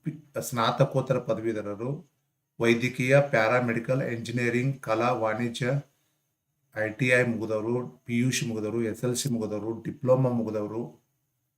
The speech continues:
ಇವರೆಲ್ಲರೂ ಭಾಗವಹಿಸಬಹುದು. ದೊಡ್ಡ ಪ್ರಮಾಣದಲ್ಲಿ ಬೃಹತ್ ಉದ್ಯೋಗ ಮೇಳ ಇದೆ ರೀ ಆಳ್ವಾಸ್ದು. So ಇದಕ್ಕೆ ನೀವು ಭಾಗವಹಿಸಬಹುದು. ಆಗಸ್ಟ್ ಒಂದು ಮತ್ತೆ ಎರಡು, ಆಗಸ್ಟ್ ಒಂದು ಮತ್ತೆ ಎರಡೇ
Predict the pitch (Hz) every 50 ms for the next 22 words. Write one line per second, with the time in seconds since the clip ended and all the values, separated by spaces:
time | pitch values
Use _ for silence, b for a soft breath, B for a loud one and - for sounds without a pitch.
0 | _ _ _ _ _ _ _ _ - 117 113 113 104 101 107 113 127 139 147 156
1 | 156 151 - - 131 127 127 123 113 - - 117 104 - 117 110 110 - 160 165
2 | 156 151 139 135 131 135 131 131 135 139 139 - - 131 113 - 143 147 - -
3 | 113 113 98 131 127 123 123 117 117 110 110 104 101 107 104 120 135 135 117 104
4 | 107 107 113 120 117 - - - 117 113 - - - _ _ _ _ _ _ _
5 | _ _ _ _ _ _ _ _ _ _ - 117 117 113 113 117 113 - - -
6 | - - - - - - _ _ - 117 117 113 107 117 117 117 - - 113 117
7 | 113 120 127 123 - 113 104 101 104 110 127 139 143 - 127 113 117 117 135 135
8 | 143 131 123 113 - - 139 135 113 107 104 113 110 104 - - _ _ _ _
9 | _ _ - 113 110 120 117 - - 110 110 113 117 120 110 110 95 - 104 101
10 | 101 101 123 151 156 -